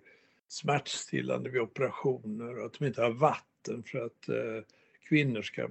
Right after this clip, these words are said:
föda på ett, eh, normalt sätt. Allt det där har ju fått fruktansvärda konsekvenser. Och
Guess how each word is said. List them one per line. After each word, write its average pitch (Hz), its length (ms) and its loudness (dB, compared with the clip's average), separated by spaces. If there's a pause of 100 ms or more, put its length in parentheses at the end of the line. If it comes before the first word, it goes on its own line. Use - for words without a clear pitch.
(120)
föda 127 540 4
på 139 200 -4
ett, - 300 -8
eh, 110 260 -6 (640)
normalt 123 400 0
sätt. - 300 -8 (300)
Allt 185 260 10
det 208 80 8
där 127 300 6
har 139 120 -2
ju 123 80 -2
fått - 260 2
fruktansvärda - 800 2
konsekvenser. - 960 -6
Och 127 100 -6